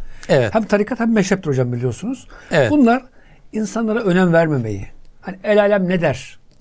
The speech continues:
Speaker 1: Evet.
Speaker 2: şeklinde kaygı yok etmek için çok güzel metot geliştirmişler hocam.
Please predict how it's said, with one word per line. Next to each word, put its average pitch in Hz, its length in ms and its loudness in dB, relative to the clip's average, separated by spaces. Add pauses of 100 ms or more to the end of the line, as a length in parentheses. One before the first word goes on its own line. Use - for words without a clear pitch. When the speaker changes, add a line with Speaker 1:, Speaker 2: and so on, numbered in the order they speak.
(160)
Speaker 1:
Evet. 120 340 -2
Speaker 2:
şeklinde 208 400 -4
kaygı 185 360 0
yok 190 160 4
etmek 185 300 -2
için 202 280 -6 (680)
çok 285 220 -6
güzel 226 160 2
metot 202 300 0
geliştirmişler 135 580 -2
hocam. 127 300 -2